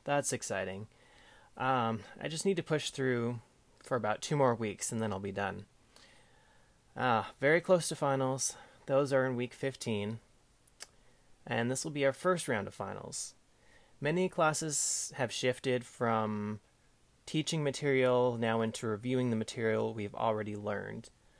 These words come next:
Most of the classes we have are comprehensive exams, so that means that we're gonna cover everything from the beginning of the class until the very end, so very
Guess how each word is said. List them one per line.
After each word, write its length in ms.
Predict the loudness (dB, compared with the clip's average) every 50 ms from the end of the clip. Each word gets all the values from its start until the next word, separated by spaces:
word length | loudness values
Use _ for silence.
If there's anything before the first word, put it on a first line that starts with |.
| _ _ _ -20 -20 _ _ _ _ _ _ _ _ _ _ -12
Most 440 | -6 0 2 2 2 2 0 -4 -4
of 40 |
the 100 | -4 -4
classes 380 | 0 2 2 2 2 0 -4 -4
we 120 | -6 -6
have 240 | -2 -2 0 0 0
are 80 | 0 -2
comprehensive 720 | -2 -2 -4 -4 -2 -4 -6 -6 -6 -6 -6 -6 -6 -6
exams, 580 | -6 -6 -4 -4 -2 -2 0 -2 -2 -2 -2 -2
so 320 | 0 0 2 2 2 2
that 240 | 2 0 0 0 -2
means 460 | -4 -2 -2 -2 -2 -2 -2 -2 -2 -2
that 540 | 0 0 0 0 0 -2 -4 -6 -8 -12 -14 -14 _ -20 -20 -8 -4
we're 80 | -2 0
gonna 160 | 0 0 0
cover 300 | 2 0 0 0 0 -2 -2
everything 600 | -2 -2 -2 0 0 -2 -2 0 -2 -2 -2 -2
from 480 | -6 -6 -2 2 2 2 2 2 0
the 80 | -2 -2
beginning 420 | -2 -2 -2 0 0 0 0 0
of 100 | 0 -2
the 80 | -2 -6
class 560 | -8 -6 -2 -2 0 0 -2 -2 -4 -6 -6 -8 _ _ _ -6
until 840 | -4 -4 -4 -4 -4 0 2 2 4 4 4 4 2 0 -2 -6 -12 _ _ _ _ _ _ _ -6
the 80 | -2
very 340 | 0 2 2 2 2 0 -2
end, 220 | -2 -2 -2 -2 -2
so 260 | 0 0 0 0 0
very 600 | 0 0 0 2 2 0 0 -2 -4 -8 -12 -18